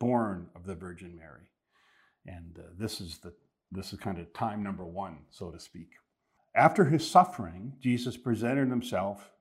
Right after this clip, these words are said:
to the disciples, and he gave many convincing proofs that he was alive, the resurrection was true.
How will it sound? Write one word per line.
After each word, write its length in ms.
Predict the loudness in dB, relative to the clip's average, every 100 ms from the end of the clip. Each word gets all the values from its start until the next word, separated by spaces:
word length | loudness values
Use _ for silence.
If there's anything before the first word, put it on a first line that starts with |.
| _ -2
to 220 | 6 6
the 140 | 6
disciples, 720 | -2 -2 -2 -4 -4 -6 -4 0
and 80 |
he 60 | 0
gave 180 | 2 2
many 300 | 4 4 2
convincing 760 | 4 4 4 0 -2 -2 -4
proofs 540 | 0 4 6 4 0 -6
that 140 | -2
he 120 | 0
was 200 | 2 2
alive, 480 | 2 6 8 6 0
the 80 | -4
resurrection 680 | 0 -2 0 -2 -2 -4 -4
was 220 | -4 -4
true. 320 | -2 -2